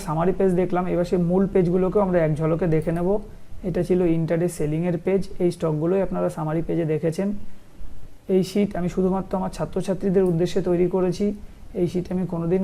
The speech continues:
কারোর কাছে বিক্রি করিনি আর বিক্রি করবও না, এটা শুধুমাত্রই আমার ছাত্রছাত্রীদের জন্য। আর ছাত্রছাত্রীদের থেকেও এই পারপাসে আমি কোনোদিন কোনো পয়সা নিইনি, আর আগামী দিনেও নেব না। এটা গেল ইন্টারডে বাইং, এই স্টকগুলোই দেখেছেন সামারি পেজে।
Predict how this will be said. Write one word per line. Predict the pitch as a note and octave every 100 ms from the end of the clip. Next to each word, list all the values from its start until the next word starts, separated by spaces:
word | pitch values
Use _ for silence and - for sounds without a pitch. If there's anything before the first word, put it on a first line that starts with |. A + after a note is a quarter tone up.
| E3+
কারোর | E3 E3+
কাছে | F3 E3 D#3+
বিক্রি | D#3+ G3+ F3+
করিনি | F3+ F3 F3+
আর | F3
বিক্রি | E3 F3+ F3
করবও | F3 E3 E3+ F3+ F#3+
না, | G3+ - - - - A3
এটা | F#3+ -
শুধুমাত্রই | E3+ F#3 F#3 G#3+ G#3+
আমার | F3 E3
ছাত্রছাত্রীদের | D#3+ F3 D#3+ D#3 E3 D#3 D#3
জন্য। | C#3+ C3+ - - - -
আর | D#3+
ছাত্রছাত্রীদের | D#3+ - E3 E3+ F#3 F#3 F#3
থেকেও | G3+ F#3 F#3+
এই | F3+
পারপাসে | E3+ E3 F3 F3+
আমি | F3
কোনোদিন | E3 E3+ F3+ F3
কোনো | F3 D#3+
পয়সা | D#3+ D#3+ F3+
নিইনি, | F3 F#3 A#3 - - -
আর | - F3+
আগামী | D3+ D#3 D3+
দিনেও | D#3 D#3+
নেব | D3 C#3
না। | B2+ - - - - - - - - - - - - - - -
এটা | F3 F#3
গেল | F#3 F3+ E3
ইন্টারডে | E3 E3+ E3 D#3+
বাইং, | C#3 D#3 G3 G3+ - - - -
এই | F3 D#3+
স্টকগুলোই | F3 D#3+ F3 F3 D#3+
দেখেছেন | D#3+ E3 F3+ E3+
সামারি | E3 E3+ F3
পেজে। | F3 E3